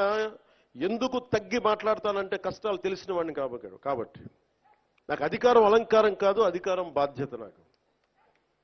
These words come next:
కానీ నాకు పిఠాపురం బాగుండాలి,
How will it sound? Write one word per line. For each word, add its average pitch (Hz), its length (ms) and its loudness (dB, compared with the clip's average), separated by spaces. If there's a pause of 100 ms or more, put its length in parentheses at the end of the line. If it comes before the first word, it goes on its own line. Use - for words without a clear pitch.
(640)
కానీ 214 180 4
నాకు 202 460 2 (200)
పిఠాపురం 226 840 2
బాగుండాలి, 165 800 4